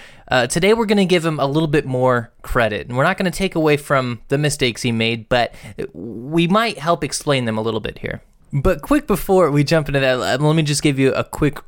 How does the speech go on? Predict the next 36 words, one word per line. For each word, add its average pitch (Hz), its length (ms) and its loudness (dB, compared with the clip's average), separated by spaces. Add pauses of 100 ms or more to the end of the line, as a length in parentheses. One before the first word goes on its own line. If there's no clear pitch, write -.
recap. 120 720 -2 (420)
Let 127 120 0
me 143 80 2
s-, - 160 -4
paint 180 320 2
the 156 80 -2
setting, 143 360 0
the 120 80 -2
scene. 143 360 -2
We're 131 180 2
in 127 380 -4
eighteen 160 500 -2
thirty-six 151 960 -2 (220)
in 123 160 -2
Scotland, 110 720 -6 (160)
right? 123 240 2
His 123 140 0
mother 175 380 2
was 135 240 2
an 127 100 -2
unmarried 143 440 2
woman, 120 420 0 (360)
and 123 340 0
she 156 140 0
was 151 160 2
also 165 320 2
a 131 120 2
devout 131 560 0 (140)
Christian 147 460 0
who 127 260 0
was 113 360 0
ashamed 151 720 -2
of 147 160 -2
her 147 120 2
sin, 147 320 -2
and 123 180 -4